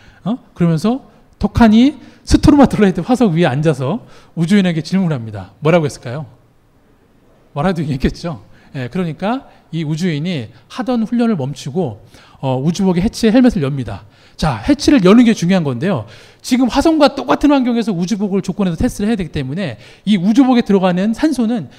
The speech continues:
옆에 있는 산소 공급기를 통해서 들어갑니다. 그러니까 해치를 연 다음에 설명을 합니다.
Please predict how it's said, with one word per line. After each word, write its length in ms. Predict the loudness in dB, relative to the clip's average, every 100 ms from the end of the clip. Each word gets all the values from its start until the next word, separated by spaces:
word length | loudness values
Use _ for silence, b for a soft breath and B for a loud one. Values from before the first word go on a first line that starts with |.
| B
옆에 300 | -4 -2 0
있는 160 | 0 -2
산소 300 | -2 -2 -2
공급기를 360 | -2 -4 -4 -6
통해서 180 | -8
들어갑니다. 520 | -10 -12 -14 -18 -20 _ b b
그러니까 120 | -8
해치를 300 | -6 -4 -2
연 140 | -2 -2
다음에 400 | -2 -4 -6 -4
설명을 320 | 0 2 2
합니다. 320 | 0 -4 -8